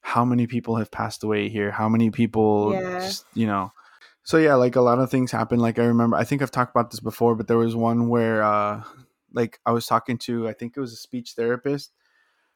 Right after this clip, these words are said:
Speaker 1: and, uh, she goes, um, what did she say? She said, oh, no, she, we were talking, there was a patient there, and she was treating the patient, but we were talking about another patient,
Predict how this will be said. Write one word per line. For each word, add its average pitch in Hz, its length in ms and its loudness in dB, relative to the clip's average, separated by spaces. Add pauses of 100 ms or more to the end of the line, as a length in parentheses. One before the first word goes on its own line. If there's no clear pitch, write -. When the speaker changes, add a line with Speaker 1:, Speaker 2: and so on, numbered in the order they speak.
(240)
Speaker 1:
and, 117 540 4
uh, 107 460 2 (220)
she - 260 -4
goes, 110 800 2 (340)
um, 107 500 2 (1000)
what 123 100 -12
did 127 80 -10
she 120 100 -12
say? 107 340 -8 (600)
She - 200 -10
said, 113 580 -2
oh, 139 160 4
no, 127 300 2
she, 123 140 -10
we 139 80 -2
were 135 100 2
talking, 131 420 -2
there 120 100 -2
was 117 100 -4
a 113 40 -6
patient 117 340 -8
there, 110 160 -6
and 107 140 -8
she - 80 -6
was 110 180 -6 (220)
treating 120 280 0
the 110 80 -2
patient, 110 520 -4
but 107 140 0
we 110 80 -2
were 110 80 -2
talking 113 260 0
about 110 180 2
another 120 280 0
patient, 110 440 -6